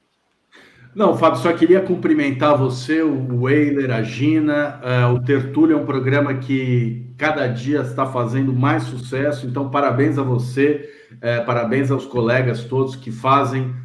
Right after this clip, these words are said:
eh, a T V Democracia ser o que é hoje. É um prazer, uma honra fazer parte desse time.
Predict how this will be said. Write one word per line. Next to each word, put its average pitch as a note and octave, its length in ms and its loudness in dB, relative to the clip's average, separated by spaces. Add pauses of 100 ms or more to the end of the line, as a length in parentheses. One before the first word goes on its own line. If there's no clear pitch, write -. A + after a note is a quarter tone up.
(180)
eh, A#2 100 -4
a A#2 220 -2
T B2 120 0
V B2+ 140 2
Democracia B2 680 2
ser C3+ 280 0
o C3+ 120 2
que C3+ 120 -2
é C3+ 60 2
hoje. G2+ 520 -2 (100)
É G#2+ 200 -6
um A2 160 -2
prazer, A#2+ 460 0
uma B2+ 240 0
honra A#2+ 420 0 (220)
fazer B2 300 0
parte A#2 320 -2
desse A2 260 -4
time. F#2+ 320 -12